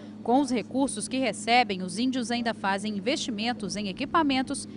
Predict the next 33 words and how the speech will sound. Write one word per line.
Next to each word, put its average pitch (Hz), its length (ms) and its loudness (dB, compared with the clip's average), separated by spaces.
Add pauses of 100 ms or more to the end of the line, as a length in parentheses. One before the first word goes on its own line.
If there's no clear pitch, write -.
e 330 180 4
infraestrutura. 202 880 -2
Parte 247 400 4
dos 208 200 -6
lucros 214 420 -2
também 233 260 0
foi 285 220 0
usada 233 420 2
na 247 100 0
construção 302 600 -4
da 294 120 2
sede 277 440 0
do 269 100 -6
projeto 269 540 2
e 320 40 -2
também 349 320 2
desse 294 460 2
barracão 294 480 0
com 330 100 -6
capacidade 269 680 -2
pra 277 140 -4
quinhentas 277 560 -4
toneladas 302 640 2
do 330 100 -4
grão. 240 240 -2 (300)
Um 208 100 -6
investimento 226 720 0
de 220 120 -4
cento 311 360 2
e 240 80 2
vinte 294 340 2
mil 254 260 4
reais. 302 640 6